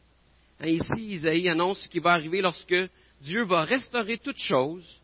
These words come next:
à son retour. Est-ce que la restauration finale a eu lieu par le miracle de Pierre et Jean ici ? Non. Mais ce miracle-là est une démonstration de la puissance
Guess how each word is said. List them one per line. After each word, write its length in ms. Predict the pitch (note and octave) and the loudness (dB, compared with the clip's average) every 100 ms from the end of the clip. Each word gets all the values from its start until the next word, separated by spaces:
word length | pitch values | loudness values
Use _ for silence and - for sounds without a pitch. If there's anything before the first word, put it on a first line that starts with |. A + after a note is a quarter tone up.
| _ _ | _ _
à 100 | - | -10
son 180 | G#3 A3+ | -4 -2
retour. 440 | A3 A#3 C#4 A#3+ E3 _ _ _ _ _ _ _ _ _ _ _ _ _ _ _ _ _ _ _ _ _ _ _ _ _ _ _ _ | -2 -4 -6 -6 -14 _ _ _ _ _ _ _ _ _ _ _ _ _ _ _ _ _ _ _ _ _ _ _ _ _ _ _ _
Est-ce 160 | - F#3 | -12 -10
que 80 | G#4 | -6
la 120 | G#3 | -4
restauration 600 | D#3 - D#3 C#3 C3+ E3+ | -4 -4 -4 -2 -4 -8
finale 640 | - C#3+ D3 F#3 E3 A#2 - - | -8 -4 0 0 -2 -6 -14 -2
a 100 | C3+ | 2
eu 80 | C#3 | 2
lieu 320 | C3+ C3 F3 | 0 -6 -4
par 160 | E3 C#3+ | -4 -4
le 80 | |
miracle 320 | C#3 C3+ C#3 C#3 | -2 -2 -4 -6
de 60 | |
Pierre 320 | B2+ C#3+ D3 | -8 -4 -4
et 100 | C#3 | -6
Jean 140 | B2+ D#3 | -12 -16
ici ? 280 | F#3 - - _ _ _ _ _ _ _ _ _ _ _ _ _ _ _ _ _ _ _ - | -18 -20 -20 _ _ _ _ _ _ _ _ _ _ _ _ _ _ _ _ _ _ _ -4
Non. 320 | E3+ D#4+ D4+ - _ _ _ _ _ _ - | 0 0 -2 -12 _ _ _ _ _ _ -2
Mais 140 | F#3+ | -2
ce 120 | G3 | 0
miracle-là 720 | G3 A#3 C4+ C4+ A#3 B3 C4 | -2 -2 -4 -4 -6 -2 0
est 120 | A#3+ | 0
une 180 | G#3 F3 | -2 -4
démonstration 720 | B3 C#4 C4+ - A#3 A3 B3 | -2 0 -2 -2 -4 -4 -6
de 80 | A3+ | -2
la 140 | E3+ D#3 | -2 -2
puissance 680 | - C4+ C4 C4+ B3+ B3 | -4 -6 -4 0 0 0